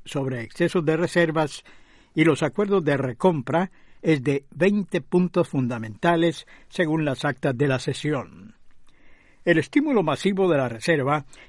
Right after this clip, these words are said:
inundó con efectivos los mercados financieros. La nueva herramienta de reposición, que se mantiene en fase de prueba, pero que se espera sea formalmente adoptada,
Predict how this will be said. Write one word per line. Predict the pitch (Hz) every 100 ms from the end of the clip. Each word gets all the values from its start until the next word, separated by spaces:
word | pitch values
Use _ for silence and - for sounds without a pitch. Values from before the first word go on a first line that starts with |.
| -
inundó | 165 151 147 196
con | 208 170
efectivos | 139 123 - 185 185
los | 160 135
mercados | 127 - 160 156 143
financieros. | 160 160 151 220 113 - - - - - _ - - -
La | - 92
nueva | 143 151 147
herramienta | 147 156 165 180 175 175 160
de | 156
reposición, | 143 139 165 170 160 - 175 165 180 190 - - - -
que | - 127
se | 147
mantiene | 127 127 123 170 180 165
en | 123
fase | 147 151 170
de | 165 160
prueba, | - 170 160 156 165 - - - -
pero | 147 139
que | -
se | 131 143
espera | 120 - 170 151
sea | - 160
formalmente | 151 135 139 139 143 143
adoptada, | 160 165 - 214 156